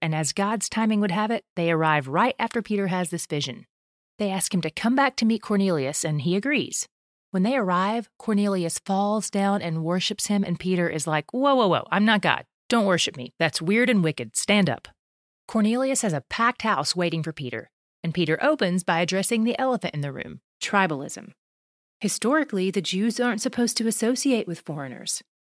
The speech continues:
But Peter confesses that God has been teaching him some things, correcting his thinking.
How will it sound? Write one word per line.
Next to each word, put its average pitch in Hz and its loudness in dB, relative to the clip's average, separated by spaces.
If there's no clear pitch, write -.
But - -8
Peter 269 0
confesses 196 -2
that 185 -4
God 196 -2
has 233 -2
been 254 -2
teaching 262 0
him 180 0
some 143 -4
things, 147 -8
correcting 165 0
his 220 0
thinking. 220 -4